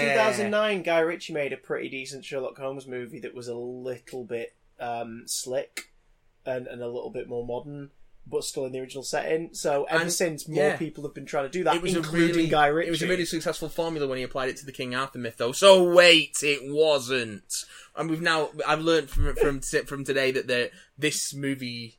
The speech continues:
Speaker 2: shares two producers with King Arthur: Legend of the Sword.
Speaker 1: Yeah.
Speaker 2: So that probably explains a lot.
Speaker 1: It's just,
Speaker 2: I mean, it
Speaker 1: oh,
Speaker 2: looks,
Speaker 1: God.
Speaker 2: it looks brighter and, it looks cheaper than that movie. <laughs> 'Cause it looks like it
Speaker 1: Yeah.
Speaker 2: was shot,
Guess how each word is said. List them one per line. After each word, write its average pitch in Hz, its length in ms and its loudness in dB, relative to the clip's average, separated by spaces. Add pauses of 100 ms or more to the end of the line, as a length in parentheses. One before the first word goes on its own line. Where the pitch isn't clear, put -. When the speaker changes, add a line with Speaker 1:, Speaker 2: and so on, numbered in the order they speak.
(220)
Speaker 2:
shares 123 340 -2
two 151 240 -4
producers 120 600 -10
with 110 160 -8
King 117 220 -10
Arthur: 107 220 -10
Legend 110 200 -8
of 98 60 -12
the 104 80 -12
Sword. 117 420 -6
Speaker 1:
Yeah. 117 240 -2 (140)
Speaker 2:
So 120 420 -2
that 123 220 -4
probably 113 260 -8
explains 92 340 -12
a 87 60 -14
lot. 87 300 -10
Speaker 1:
It's 165 280 -6
just, - 460 -4 (100)
Speaker 2:
I - 60 -4
mean, 170 40 4
it 170 100 2
Speaker 1:
oh, 190 40 2
Speaker 2:
looks, 214 220 6
Speaker 1:
God. 117 80 -2
Speaker 2:
it 175 120 2
looks 202 160 2
brighter 160 460 -2
and, 139 120 -8 (260)
it 180 100 -4
looks 247 140 -10
cheaper 233 400 -4
than 113 140 -8
that 95 120 -12
movie. 107 320 -10 (420)
<laughs> - 460 -20
'Cause 170 120 -4
it 143 100 0
looks 185 240 -2
like 160 160 -4
it 117 60 -4
Speaker 1:
Yeah. 139 160 -4
Speaker 2:
was 135 140 -6
shot, 170 320 0